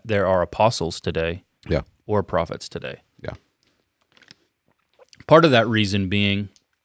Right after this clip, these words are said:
Speaker 1: we believe those were to lay the foundation of the church.
Speaker 2: Right.
Speaker 1: Which is, um, Ephesians, is it, t-, wh-, where is it? Ephesians two?
Speaker 2: Yeah.
Speaker 1: Um,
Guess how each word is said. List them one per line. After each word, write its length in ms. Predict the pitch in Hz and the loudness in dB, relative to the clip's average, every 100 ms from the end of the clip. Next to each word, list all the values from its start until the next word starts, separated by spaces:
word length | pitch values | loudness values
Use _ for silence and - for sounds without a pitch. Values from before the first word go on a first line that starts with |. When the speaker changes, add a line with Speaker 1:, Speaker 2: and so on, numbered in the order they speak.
| _ _ - - | _ _ -8 0
Speaker 1:
we 80 | 117 | 2
believe 300 | 117 113 107 | 4 2 4
those 220 | 110 98 | 2 2
were 100 | 104 | -2
to 140 | - | 0
lay 120 | 98 92 | 0 0
the 80 | |
foundation 540 | 90 90 87 85 85 87 | -2 -6 -6 -8 -8 -12
of 80 | - | -12
the 60 | |
church. 400 | - 113 - - _ | -8 -6 -6 -12 _
Speaker 2:
Right. 260 | - 80 76 _ _ - - | -6 -4 -4 _ _ -16 -4
Speaker 1:
Which 360 | 110 - - - | -2 -2 -4 -2
is, 460 | 117 104 98 98 - - | 2 2 0 -4 -8 -6
um, 440 | 90 85 85 110 _ _ _ _ _ - | -4 -4 -6 -10 _ _ _ _ _ -16
Ephesians, 720 | 98 95 87 95 92 92 - - | -8 -6 -4 -6 -6 -8 -12 -12
is 160 | - 104 | -8 -8
it, 120 | 82 _ _ _ _ _ _ _ | -8 _ _ _ _ _ _ _
t-, 220 | - - - - | -12 -12 -12 -10
wh-, 140 | 92 85 - _ - _ - - | -10 -12 -20 _ -20 _ -20 -6
where 200 | 110 95 | 2 4
is 160 | 80 - | 2 -2
it? 100 | - | -10
Ephesians 420 | 98 113 113 104 | -2 0 2 0
two? 300 | - 147 170 - | 4 4 4 -2
Speaker 2:
Yeah. 140 | 82 71 _ _ _ _ _ - | -8 -8 _ _ _ _ _ -8
Speaker 1:
Um, 600 | 98 90 87 82 87 - | 0 2 2 0 -4 -10